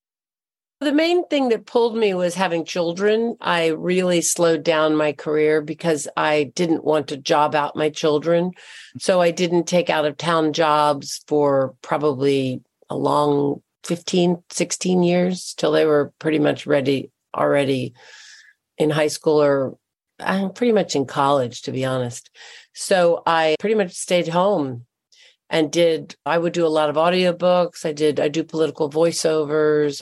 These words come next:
I did things that I could stay close to home. And I didn't travel as much as I had before I had kids. And that I didn't know would happen. But once I had kids, I was like, "Oh, I want to raise them."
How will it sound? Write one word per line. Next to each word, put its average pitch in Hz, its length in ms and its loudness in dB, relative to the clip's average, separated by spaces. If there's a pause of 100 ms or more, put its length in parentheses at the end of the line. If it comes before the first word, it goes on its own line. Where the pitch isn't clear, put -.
I 156 80 0
did 151 260 -2
things 165 340 2
that 151 100 0
I 151 100 2
could 143 220 -10
stay 147 640 2
close 151 360 0
to 143 100 -2
home. 139 520 -2 (680)
And 156 200 2
I 139 280 0
didn't 160 320 0
travel 151 500 2
as 151 160 0
much 151 320 0
as 151 160 -2
I 143 120 0
had 143 360 -2
before 147 400 0
I 147 60 2
had 147 260 -4
kids. 151 380 -2
And 165 160 0
that 247 180 0
I 240 100 2
didn't 175 320 -2
know 156 220 2
would 147 100 0
happen. 180 460 -2 (340)
But 175 120 2
once 175 200 2
I 180 60 2
had 165 240 -2
kids, 196 300 -2
I 165 60 2
was 151 180 0
like, 151 320 0
"Oh, 220 280 0
I 170 200 0
want 233 180 2
to 156 80 0
raise 151 340 0
them." 120 200 -8